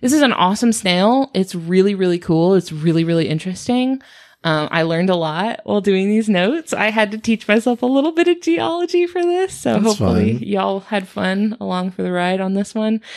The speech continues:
Speaker 1: Very cool snail. Thank you for asking me to talk about it, Ashley.
Speaker 2: Very interesting.
Speaker 1: Definitely. Thanks, everybody, for listening.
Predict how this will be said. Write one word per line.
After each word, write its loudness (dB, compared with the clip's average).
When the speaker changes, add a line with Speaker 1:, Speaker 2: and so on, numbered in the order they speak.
Speaker 1:
Very 2
cool -2
snail. -2
Thank -2
you 0
for -2
asking -2
me -4
to 0
talk -4
about 0
it, 0
Ashley. -2
Speaker 2:
Very 4
interesting. -6
Speaker 1:
Definitely. -4
Thanks, 0
everybody, 0
for -4
listening. -4